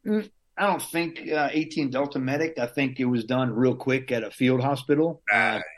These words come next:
Speaker 1: "Okay, we sorted that out. We sorted this out as best we can.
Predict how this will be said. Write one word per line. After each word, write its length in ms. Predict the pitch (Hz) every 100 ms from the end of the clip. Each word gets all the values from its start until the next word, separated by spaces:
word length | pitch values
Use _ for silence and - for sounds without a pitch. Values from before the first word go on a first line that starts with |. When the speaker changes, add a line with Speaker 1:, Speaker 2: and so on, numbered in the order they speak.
| 135
Speaker 1:
"Okay, 220 | 131 117
we 120 | 113
sorted 340 | 131 139 113 110
that 240 | 165 151
out. 360 | 143 143 143 120
We 100 | 110
sorted 340 | - 117 110
this 220 | 131 143
out 180 | 143 135
as 80 | 110
best 300 | 101 127 -
we 100 | 110
can. 680 | - 151 151 147 143 139